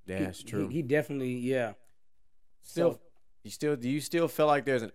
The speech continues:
Speaker 1: outside chance somewhere that DeMar DeRozan could end up in it with his home team,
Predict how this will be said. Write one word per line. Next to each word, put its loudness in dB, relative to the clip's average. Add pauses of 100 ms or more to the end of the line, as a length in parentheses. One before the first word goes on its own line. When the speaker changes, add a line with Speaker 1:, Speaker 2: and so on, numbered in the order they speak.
Speaker 1:
outside 0
chance -8
somewhere -4
that -6
DeMar -6
DeRozan -8
could -16
end -8
up -6
in -10
it -10
with -6
his -8
home -4
team, -12